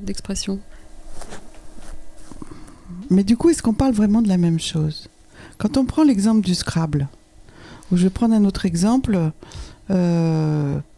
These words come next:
Speaker 2: que j'associerai à l'histoire du sc-, du Scrabble, c'est l'histoire d'un, de, d'un équipage, euh,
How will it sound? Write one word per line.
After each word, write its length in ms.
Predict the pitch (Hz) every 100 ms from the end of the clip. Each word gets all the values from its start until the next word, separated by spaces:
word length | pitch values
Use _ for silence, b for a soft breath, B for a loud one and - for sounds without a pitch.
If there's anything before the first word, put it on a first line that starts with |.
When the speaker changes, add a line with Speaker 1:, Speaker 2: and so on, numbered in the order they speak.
| - _ _ - -
Speaker 2:
que 120 | 165
j'associerai 580 | 165 151 170 - 165 165
à 60 |
l'histoire 340 | 156 147 165 147
du 100 | 143
sc-, 300 | - - 190
du 160 | 151
Scrabble, 440 | 147 - 214 226 190
c'est 300 | - 170 156 - B B B B B -
l'histoire 400 | 175 - 190 180
d'un, 640 | 170 160 160 151 147 143 - B B B B - - -
de, 380 | 160 170 160
d'un 220 | 151 170 165
équipage, 640 | 165 - - 185 185 175
euh, 600 | 156 151 147 143 139 143